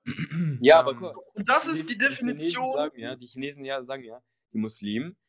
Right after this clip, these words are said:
Speaker 2: die werden in Um-, Umerziehungs-, äh, äh, Lager gesteckt, weil die den Glauben
Speaker 3: Ja, aber
Speaker 2: von
Speaker 3: das
Speaker 2: China
Speaker 3: hat
Speaker 2: annehmen sollen. Und
Speaker 3: Ja,
Speaker 2: die sind ja
Speaker 3: aber das
Speaker 2: sozusagen
Speaker 3: hat nix, Noah, Noah, Noah, das ist ja n-, aber nicht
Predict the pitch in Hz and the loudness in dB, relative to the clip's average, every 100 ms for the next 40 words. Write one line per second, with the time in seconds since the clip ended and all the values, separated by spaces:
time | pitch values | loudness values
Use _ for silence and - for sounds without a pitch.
0 | _ 113 110 120 120 123 151 202 - - | _ -4 2 2 0 -6 -2 -2 -2 -6
1 | 185 156 - 120 110 107 - 107 110 104 | -6 -6 -6 -6 -6 -8 -8 -2 -2 -2
2 | 110 104 - _ _ _ 104 104 107 110 | -6 -6 -12 _ _ _ 4 4 4 -4
3 | 117 - 139 151 - _ _ _ _ _ | -8 -8 -6 -6 -8 _ _ _ _ _
4 | - 104 113 139 156 139 120 113 - - | 0 2 2 -6 -8 -8 0 2 4 4
5 | 247 262 - - 233 214 196 196 82 - | 2 2 2 0 -4 -8 -10 -12 -14 -20
6 | _ _ _ - 117 123 226 143 165 170 | _ _ _ -2 0 4 4 6 2 4
7 | 147 - 269 285 311 240 277 320 - _ | 2 4 4 4 0 0 -2 -2 -10 _
8 | 247 277 240 214 247 254 254 247 208 220 | -2 0 0 -2 -6 -6 -6 -6 -4 -4
9 | 254 277 254 233 233 226 233 226 269 294 | -4 0 0 0 -4 -4 -2 -2 -2 -4
10 | - | -8